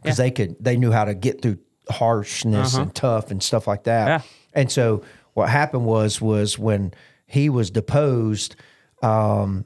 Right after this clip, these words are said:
Speaker 2: all these analysts went in, researchers went in, and what they found out, it was just the opposite.
Speaker 1: Mm-hmm.
Speaker 2: That the less touch that they had, the less hands-on, um, that they had on these kids, the, the, the least, less productive they were as adults.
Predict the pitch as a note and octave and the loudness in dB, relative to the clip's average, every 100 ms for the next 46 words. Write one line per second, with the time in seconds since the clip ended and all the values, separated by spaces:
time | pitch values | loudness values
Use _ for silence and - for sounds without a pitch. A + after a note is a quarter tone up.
0 | - A#2+ B2 A#2 A2 G#2+ G#2 - - _ | -6 -2 0 0 0 0 -2 -6 -10 _
1 | - A#2 B2+ G#2 G2+ A#2+ A2 A2 A2 G2+ | -4 -2 0 -2 -4 -2 0 0 0 0
2 | A#2 - - G#2+ F#2 G#2 A2+ G#2 G2+ G#2 | 0 -2 -2 -2 0 0 2 0 0 0
3 | G2+ G2+ A2 G2+ A2 G#2 G#2+ G2+ F#2+ A2 | 0 0 -2 0 0 0 -2 -6 -8 -6
4 | G2+ - - F2 D2+ - - - - D#3 | -6 -4 -6 -6 -6 -10 -12 -14 -8 -4
5 | C3 B2+ B2+ - - A2 - G#2 G2+ A#2 | -2 -2 -6 -10 -2 -2 0 -2 2 0
6 | - - - A2+ - - A2 - G#2 F#2+ | 0 -6 -2 -2 -2 -4 -4 -4 -4 -2
7 | G#2 G#2 F#2+ G2+ G#2 G2+ A2+ G#2+ - A2 | -2 0 -2 -6 -4 0 0 -2 -4 -2
8 | A#2 A2 G#2 G#2 A2+ G2 - - _ _ | 0 0 -2 -2 -2 -6 -12 -20 _ _
9 | - A2 G2+ F#2+ G2+ G#2+ G#2+ G#2+ G#2+ G2+ | -4 -2 -2 -4 -2 0 2 2 2 0
10 | G2 - A2+ G#2+ F#2 - A2+ F#2 F#2 - | -2 -2 0 0 -2 -4 -6 -6 -10 -14
11 | - G#2+ G#2+ G2 - A2 G2 G2+ A2 C3+ | -8 -2 -2 -2 -4 -2 0 2 2 2
12 | D3 - - A#2 A2+ C#3 C3 - A#2 G2 | 2 -2 -8 -4 0 2 0 -4 -6 0
13 | A#2 - A2 G2 G2 G2 G2 G2 F#2 F#2+ | -2 0 -4 0 0 0 0 0 0 0
14 | G2 D2 - - | -2 -4 -6 -8